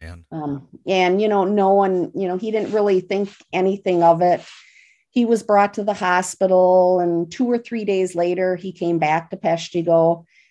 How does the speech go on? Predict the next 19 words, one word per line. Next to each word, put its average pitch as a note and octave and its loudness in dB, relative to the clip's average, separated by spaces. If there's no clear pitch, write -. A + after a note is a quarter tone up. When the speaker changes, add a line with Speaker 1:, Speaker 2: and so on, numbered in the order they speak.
Speaker 2:
and F3 -2
someone G3+ -2
came G3 -4
running F#3 -2
up F3+ -4
to G#3+ -6
him, F3+ -6
"Father, D#4+ 0
Father, E4 2
it's E4 -2
a E4 6
miracle. E4 4
It's C4+ -4
a C#4+ 0
miracle. D#4 2
We A3 -6
found C4+ -2
the C#4 -2
tabernacle." A#3 -4